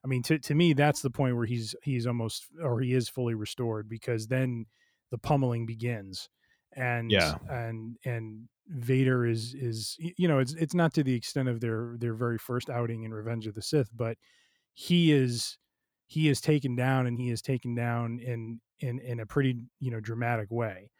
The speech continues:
Speaker 1: Um, and so I, I just, you know, I, I was surprised by, like, like, I,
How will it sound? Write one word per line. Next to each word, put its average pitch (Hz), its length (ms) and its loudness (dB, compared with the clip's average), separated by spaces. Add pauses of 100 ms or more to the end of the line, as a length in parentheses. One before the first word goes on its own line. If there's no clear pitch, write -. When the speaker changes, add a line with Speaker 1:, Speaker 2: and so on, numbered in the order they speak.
(400)
Speaker 1:
Um, 104 540 -6 (180)
and 131 160 0
so 117 600 2
I, 139 120 0 (100)
I 143 120 6
just, 147 400 2 (880)
you 160 100 2
know, 143 100 4
I, 147 180 6
I 143 100 6
was 139 160 6
surprised 147 520 4
by, 135 180 4
like, 139 260 2
like, 139 180 4
I, 131 220 4